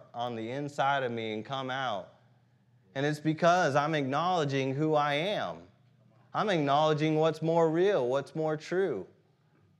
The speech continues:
Emotions seem very real sometimes, but who we are in Christ and the kingdom within is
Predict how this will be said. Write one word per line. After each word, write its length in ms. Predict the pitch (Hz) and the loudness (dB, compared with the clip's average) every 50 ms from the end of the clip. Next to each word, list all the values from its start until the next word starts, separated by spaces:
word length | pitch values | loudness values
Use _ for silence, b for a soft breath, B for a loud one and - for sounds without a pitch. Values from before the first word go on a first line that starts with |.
| _ _ _ _ _ _ _ _ _ _ _ _ - | _ _ _ _ _ _ _ _ _ _ _ _ -6
Emotions 580 | 113 127 147 170 196 196 - 190 175 160 151 - | -2 2 4 4 4 2 2 0 -2 -2 -2 -2
seem 340 | 165 156 151 147 135 120 110 | -2 -2 -2 -2 -2 -2 0
very 420 | 131 139 160 185 196 208 202 190 | 2 2 4 4 4 4 2 2
real 420 | 165 139 123 113 113 113 123 135 151 | 2 0 0 0 0 0 -2 -4 -6
sometimes, 1040 | - - 143 131 127 120 - 131 113 117 117 127 143 151 160 151 - - - - - _ _ _ _ _ _ _ _ _ _ _ _ _ _ _ _ _ _ _ _ _ _ _ _ _ _ _ _ _ _ _ _ _ _ _ _ _ _ _ _ _ _ _ _ _ _ _ _ _ _ _ _ | -8 -6 -6 -4 -4 -2 -2 -2 0 0 0 0 -2 -4 -6 -8 -10 -14 -20 -20 -20 _ _ _ _ _ _ _ _ _ _ _ _ _ _ _ _ _ _ _ _ _ _ _ _ _ _ _ _ _ _ _ _ _ _ _ _ _ _ _ _ _ _ _ _ _ _ _ _ _ _ _ _
but 180 | - 160 156 143 | 2 4 4 4
who 200 | 147 160 170 180 | 4 4 4 6
we 180 | 175 165 143 143 | 6 4 4 4
are 300 | 151 147 160 165 156 135 | 4 4 6 4 4 4
in 100 | 131 123 | 2 -4
Christ 480 | - - 151 151 160 160 156 - - | 0 0 2 2 2 0 0 -4 -6
and 120 | 135 120 117 | -4 -4 -4
the 60 | 120 | -4
kingdom 440 | - - - 165 165 160 143 127 123 | -6 -4 -4 -2 0 0 0 -2 -2
within 420 | 120 110 - - 147 147 139 123 | -4 -8 -6 -4 -2 -2 -2 -2
is 260 | 110 104 107 104 - | -2 -4 -6 -8 -16